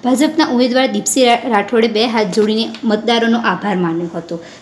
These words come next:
વિજય યાત્રામાં ભાજપના આગેવાનો, કાર્યકરો, ભાજપના સમર્થકો સહિત હજારોની સંખ્યામાં લોકો જોડાયા હતા.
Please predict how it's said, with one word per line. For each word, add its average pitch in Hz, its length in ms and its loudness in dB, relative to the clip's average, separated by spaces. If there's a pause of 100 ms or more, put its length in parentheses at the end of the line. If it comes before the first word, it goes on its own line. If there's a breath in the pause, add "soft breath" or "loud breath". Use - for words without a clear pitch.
વિજય 233 200 4
યાત્રામાં 262 480 2
ભાજપના 226 460 -2
આગેવાનો, 226 600 0
કાર્યકરો, 220 680 0
ભાજપના 240 720 0
સમર્થકો 226 640 -2
સહિત 247 440 0
હજારોની 262 460 4
સંખ્યામાં 226 500 0
લોકો 190 280 0
જોડાયા 175 500 -4
હતા. 175 220 -12